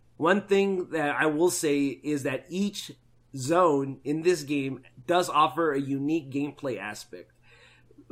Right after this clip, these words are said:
Uh, much more creative, cre-, uh,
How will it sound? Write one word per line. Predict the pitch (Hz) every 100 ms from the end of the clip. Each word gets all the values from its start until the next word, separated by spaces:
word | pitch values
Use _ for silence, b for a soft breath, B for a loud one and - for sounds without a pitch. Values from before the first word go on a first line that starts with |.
| 147
Uh, | 147 147
much | 151 180 -
more | 180 180
creative, | - 165 160 143 - 170 165 160 170 - -
cre-, | - 180 156 - -
uh, | 220 113